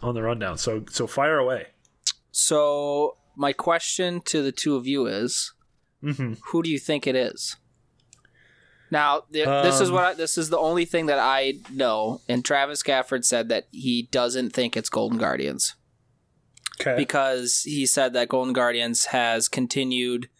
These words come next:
Speaker 2: like, has shown continued investment in their League of Legends team.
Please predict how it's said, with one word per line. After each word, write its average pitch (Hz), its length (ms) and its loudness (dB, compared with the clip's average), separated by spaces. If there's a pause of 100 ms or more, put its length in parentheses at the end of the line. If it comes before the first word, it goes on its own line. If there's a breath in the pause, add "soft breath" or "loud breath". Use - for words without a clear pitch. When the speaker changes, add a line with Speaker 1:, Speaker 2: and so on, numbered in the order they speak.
(680 soft breath)
Speaker 2:
like, 131 180 0
has 135 140 0
shown 139 300 2
continued 131 460 -2
investment 120 640 0
in 117 220 0
their 113 280 0
League 117 200 -2
of 113 80 -2
Legends 110 360 0
team. - 320 -6